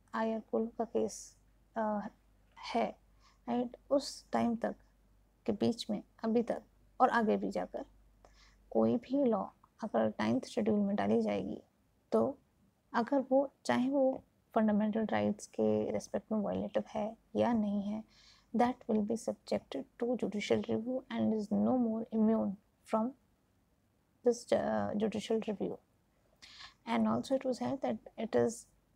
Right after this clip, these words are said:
re-, having retrospective application, and this is actually called the retrospective application of constitutional law, क्योंकि हम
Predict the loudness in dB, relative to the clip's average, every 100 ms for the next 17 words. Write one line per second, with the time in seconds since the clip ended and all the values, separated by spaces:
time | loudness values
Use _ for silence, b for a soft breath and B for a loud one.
0 | _ _ _ _ _ _ -4 0 0 -4
1 | -12 -12 -6 -2 0 0 0 -2 0 -4
2 | 0 -4 -2 -8 -6 -4 0 0 2 0
3 | 0 -4 -6 _ _ _ 0 4 4 2
4 | -2 -2 0 0 2 2 2 0 0 -2
5 | -2 -2 -4 -4 -6 -6 -4 -2 -2 -2
6 | -2 -2 -4 -4 -6 -6 -2 -2 -2 -4
7 | b b b -6 0 0 0 -4